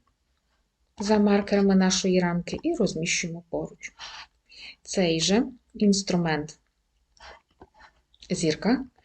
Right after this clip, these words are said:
дає нам можливість будувати і багатокутники. Побудуємо шестикутник. На шестикутник робимо заливання, змінюємо колір штриха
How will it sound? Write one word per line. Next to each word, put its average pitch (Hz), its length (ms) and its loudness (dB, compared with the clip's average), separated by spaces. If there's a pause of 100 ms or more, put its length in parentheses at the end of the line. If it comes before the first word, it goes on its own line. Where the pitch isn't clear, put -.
(280)
дає 185 360 6
нам 165 160 0
можливість 151 580 -6
будувати 208 680 -2
і 247 380 -2 (480)
багатокутники. 196 920 -6 (720)
Побудуємо 277 920 0 (1500)
шестикутник. - 920 -6 (2250)
На 175 220 -2
шестикутник - 1000 -8 (140)
робимо 175 460 0
заливання, 190 680 0 (380)
змінюємо 160 600 0
колір 151 240 -4
штриха 175 580 -6